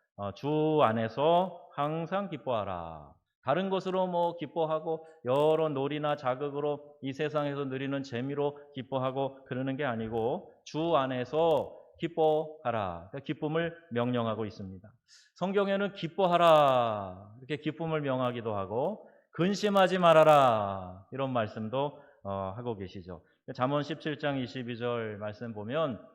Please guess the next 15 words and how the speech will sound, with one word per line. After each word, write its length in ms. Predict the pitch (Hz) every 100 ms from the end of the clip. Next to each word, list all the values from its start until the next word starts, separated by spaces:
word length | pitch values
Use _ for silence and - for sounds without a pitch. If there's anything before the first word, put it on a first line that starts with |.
| _ _
근심이 640 | - 139 151 139 143 160 165
참 540 | - - 196 208 202
이게, 480 | 170 156 156 151 151 - _ -
어, 260 | 107 107 101
해악이 320 | 135 135 123
많은 320 | 117 101 110
거예요. 220 | 101 95 95
몸에 300 | 107 117 120
정말 500 | 107 101 101 113 131
안 140 | 139
좋은 180 | 139 143
거야. 300 | 135 127 104 - _ _
그래서 140 | 131
말씀하는 540 | 127 110 120 123 113 110
거예요. 500 | 104 101 123 170